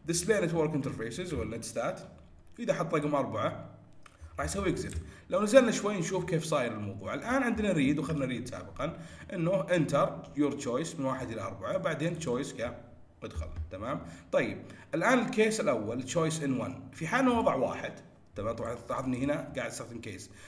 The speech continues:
في حال وضع واحد راح نقول توداي از ونطلع له التاريخ. ولاحظ إن التكرار شغال ترى، ها؟ إلين ما إنه أنا كنترول ذا أو إني أحط رقم أربعة اللي هو اكزيت، راح نشوف رقم شوي رقم أربعة وش هو. الآن عندنا اثنين، ريد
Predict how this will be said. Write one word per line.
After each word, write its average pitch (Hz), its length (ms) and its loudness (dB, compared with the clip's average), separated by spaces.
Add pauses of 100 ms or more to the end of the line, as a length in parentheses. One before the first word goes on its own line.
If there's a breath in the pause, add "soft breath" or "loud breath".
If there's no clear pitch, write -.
(140 loud breath)
في 131 80 -8
حال 220 160 4
وضع 185 400 4
واحد 127 420 2
راح 185 140 4
نقول 190 140 -2
توداي 160 440 2
از 214 300 -4
ونطلع 151 280 0
له 143 60 2
التاريخ. - 500 -6 (1200)
ولاحظ 226 300 6
إن 226 120 4
التكرار 185 440 6
شغال 160 320 2
ترى، 104 120 -4
ها؟ - 380 -4 (1080 loud breath)
إلين 226 240 12
ما 220 140 6
إنه 196 260 4
أنا 185 380 2
كنترول 175 460 2
ذا 190 80 6
أو 196 360 2
إني 202 140 2
أحط 170 220 0
رقم 170 240 0
أربعة 135 320 0
اللي 110 180 -4
هو 147 40 4
اكزيت، 156 280 -4
راح 127 80 -2
نشوف 139 240 -6
رقم 98 240 -10
شوي 98 180 -10
رقم 95 160 -10
أربعة 95 220 -8
وش - 240 -10
هو. - 60 -16 (400 loud breath)
الآن 226 240 4
عندنا 220 260 6
اثنين، 160 320 0
ريد 151 400 0